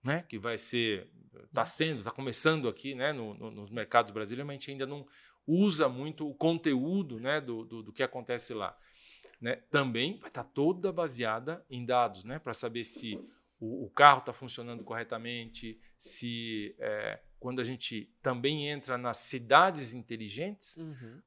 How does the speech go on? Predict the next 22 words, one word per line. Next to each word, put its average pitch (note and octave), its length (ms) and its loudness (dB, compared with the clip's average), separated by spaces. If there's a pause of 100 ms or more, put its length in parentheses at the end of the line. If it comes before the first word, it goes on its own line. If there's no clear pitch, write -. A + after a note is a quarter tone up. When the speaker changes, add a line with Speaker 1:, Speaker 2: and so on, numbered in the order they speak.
Speaker 1:
né? C3+ 340 0
Aí A2+ 220 -4
também C#3 720 0
vai B2 240 -2
ser B2 280 0
a A2+ 60 -2
interação B2 640 -2
dos G#2+ 160 -12
dados E3+ 800 2
da B2 140 -4
cidade C#3 680 2
com C#3+ 200 -14
os A2 100 -10
dados C3 520 4
do A#2 180 -8
veículo, C#3 480 -6
com F#3+ 200 -10
o D#3 60 -10
dado D3+ 420 2
do C#3+ 100 -12
seu C#3+ 200 -6
condutor C3 640 -8